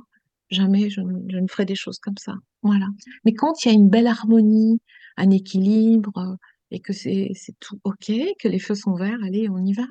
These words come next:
quoi. Et là, bah, ça permet parfois de retrouver le, le, la sensation de se remettre sur des rails,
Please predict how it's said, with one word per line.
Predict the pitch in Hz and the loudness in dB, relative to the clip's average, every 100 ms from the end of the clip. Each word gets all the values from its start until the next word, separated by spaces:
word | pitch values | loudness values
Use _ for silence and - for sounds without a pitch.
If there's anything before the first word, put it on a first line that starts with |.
| - | -12
quoi. | - 190 196 _ _ _ - | -16 -14 -16 _ _ _ -8
Et | 175 | -4
là, | 185 240 320 - _ _ _ | -2 -2 -6 -14 _ _ _
bah, | 175 180 | -10 -8
ça | - 294 | -8 -8
permet | 294 226 202 190 233 339 415 _ _ _ _ | -2 -2 2 2 2 0 -10 _ _ _ _
parfois | 202 - - | -10 -8 -6
de | 285 | 0
retrouver | 202 240 247 - 226 196 220 269 320 - _ _ _ _ | 0 0 -2 -2 -2 0 -2 -2 -6 -10 _ _ _ _
le, | - 190 185 190 _ | -8 -8 -8 -12 _
le, | - 73 67 196 - - - - - - | -16 -12 -12 -12 -12 -14 -14 -14 -16 -10
la | 180 | -10
sensation | 175 - 262 233 - 285 | -8 -8 -6 -6 -6 -10
de | |
se | - 196 | -8 -2
remettre | 220 262 262 | 0 0 -2
sur | 233 | -4
des | 208 | -2
rails, | 202 208 226 | -2 -6 -8